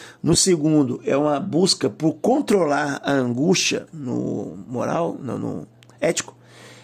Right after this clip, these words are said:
Agora, no religioso, é como se não tem, né? A gente fica à mercê mesmo da angústia.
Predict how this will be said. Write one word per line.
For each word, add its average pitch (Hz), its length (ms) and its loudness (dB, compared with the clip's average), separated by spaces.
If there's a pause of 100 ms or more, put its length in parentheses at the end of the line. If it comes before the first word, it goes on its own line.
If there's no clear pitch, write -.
(180)
Agora, 156 520 2
no 170 160 4
religioso, 156 920 4 (320)
é 131 280 4
como 165 260 0
se - 400 2
não 262 140 -2
tem, 160 200 0
né? 202 220 2
A - 40 -20
gente - 120 -10
fica - 140 -2
à - 20 2
mercê 156 300 2
mesmo 139 180 4
da 139 80 2
angústia. 127 340 -2